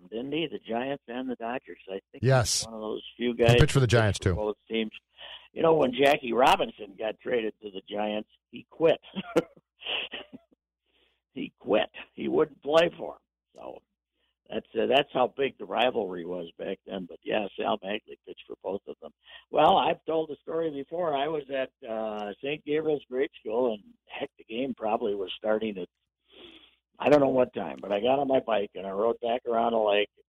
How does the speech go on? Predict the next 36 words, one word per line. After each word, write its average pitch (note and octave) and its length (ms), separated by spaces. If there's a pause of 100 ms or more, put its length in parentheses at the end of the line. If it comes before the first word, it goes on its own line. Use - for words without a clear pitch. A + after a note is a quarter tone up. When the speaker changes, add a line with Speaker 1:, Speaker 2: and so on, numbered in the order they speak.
(140)
Speaker 1:
and, G3 400
uh, F2+ 720 (120)
and F#2 320 (180)
Don A2 260
Larson A2 380
was G2 220
already A#2 500
in G#2+ 80
about G2 280
the - 80 (100)
fourth A2 300
inning G#2 300 (640)
at - 80
lunchtime G#2 720
with F#2 140
a F#2 60
perfect A#2 440
game, G#2+ 240
and G2+ 140
by G2 140
the G2 200
time A2+ 220
I G#2 140
got G#2+ 200 (100)
through G2+ 420 (380)
having G#2+ 220
a G2 120 (100)
sandwich A2 400
or F#2 160
something, G2 320
it G2 80
was, G2 220
like, G2 260
the F#2 80 (320)
fifth C3+ 260
inning, A2 380